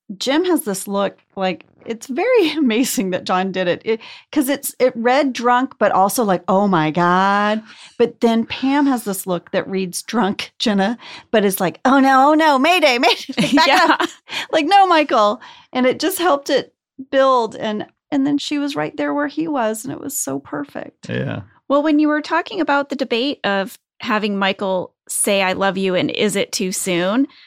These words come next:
Speaker 2: I almost feel like it needed to be too soon because we needed the partner who was gonna meet him where he is, which is a person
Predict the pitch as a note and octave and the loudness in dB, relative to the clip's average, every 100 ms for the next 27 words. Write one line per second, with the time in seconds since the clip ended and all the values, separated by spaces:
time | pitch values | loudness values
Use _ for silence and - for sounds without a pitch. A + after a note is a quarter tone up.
0 | _ A3+ C#4 D4 D#4 E4+ E4 D4+ D4+ D4 | _ -6 -2 0 2 2 0 -2 0 2
1 | C4+ C4+ - A#3 A3 A#3+ C4+ B3+ E3+ G3 | 0 0 0 0 0 0 0 0 0 -8
2 | F#3+ F3 E3 - F3 - F#3 E3 D3 - | -4 -4 -4 -4 -4 -4 -4 -2 -4 -6
3 | G3+ - A#3 G#3+ G3+ G#3+ A3 G#3+ A3 A#3+ | -8 -2 0 0 0 0 0 0 2 2
4 | A3+ G3+ G#3+ - D#4+ - A3+ F#3 - A3 | 2 0 -6 0 0 2 0 0 -2 -4
5 | F3+ F#3+ F#3 - G3 F#3+ F3 F#3+ - G3+ | 0 0 -2 -2 0 0 -2 -4 -6 -6
6 | F#3+ F3 F3 F3 F#3+ - G3+ F#3 E3+ - | -4 -2 -2 -4 -6 -4 -2 -2 -2 -6
7 | G3 G3 F#3 G#3 - F#3 - F#3+ F#3 | -6 -6 -8 -8 -8 -6 -4 -4 -4